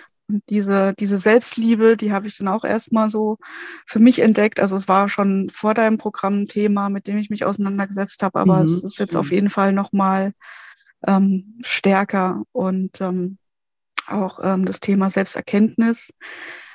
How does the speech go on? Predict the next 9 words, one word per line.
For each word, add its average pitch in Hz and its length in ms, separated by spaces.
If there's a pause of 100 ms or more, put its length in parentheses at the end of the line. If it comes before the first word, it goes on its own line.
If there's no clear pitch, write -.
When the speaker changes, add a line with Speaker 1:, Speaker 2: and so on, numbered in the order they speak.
(180)
Speaker 1:
Ähm, 190 720
also 190 220
ich - 500
hatte 202 220
dann 202 180
auch 208 240 (100)
irgendwann, 202 680 (100)
also 190 140
ich - 200